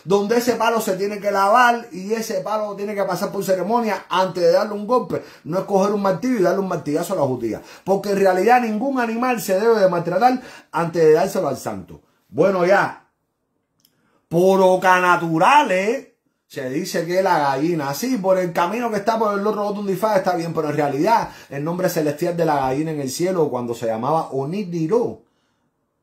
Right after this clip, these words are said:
Adiel Dundun, la gallina negra, que era esposa de Orúmila en el cielo y se llamaba Onidiro.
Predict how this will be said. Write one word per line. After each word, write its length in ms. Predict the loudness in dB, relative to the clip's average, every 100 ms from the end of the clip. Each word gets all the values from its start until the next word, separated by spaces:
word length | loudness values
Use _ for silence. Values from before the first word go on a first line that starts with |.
| _
Adiel 420 | -6 -4 -2 -2
Dundun, 580 | 0 -2 -2 -4 -6 -12 _ _ _ _ _ _ _ _ _ _ _ _
la 160 | -12 -8
gallina 380 | -4 -2 -2
negra, 380 | -2 0 0 -2
que 100 | -2
era 100 | -4
esposa 340 | -2 -2 -4 -4
de 60 |
Orúmila 340 | -4 -4 -4 -4
en 80 |
el 60 | -6
cielo 240 | -6 -6
y 40 | -6
se 120 | -6
llamaba 400 | -6 -4 -6 -6
Onidiro. 680 | -10 -10 -10 -6 -6 -6 -12